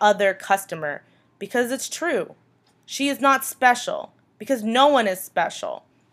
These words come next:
Everyone is unique and wonderful in their own way, in their own lives, but that does not make you any better than anyone else. And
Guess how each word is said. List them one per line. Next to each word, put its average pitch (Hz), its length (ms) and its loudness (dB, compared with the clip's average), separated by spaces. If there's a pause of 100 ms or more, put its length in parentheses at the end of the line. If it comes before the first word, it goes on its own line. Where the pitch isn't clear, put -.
(880)
Everyone 294 760 4
is 202 260 -8
unique 202 640 -6 (220)
and 175 280 -4
wonderful 226 840 0 (260)
in 196 180 -2
their 190 280 4
own 214 300 0
way, 196 560 6
in 180 160 -6
their 170 220 -2
own 185 220 -2
lives, 170 560 -2 (440)
but 208 200 -2
that 220 240 6
does 226 180 -6
not 196 300 2
make 185 340 -4
you 180 220 -8
any 185 260 -4
better 175 420 0
than 165 180 -8
anyone 165 500 -8
else. - 460 -12 (1500)
And 175 340 -2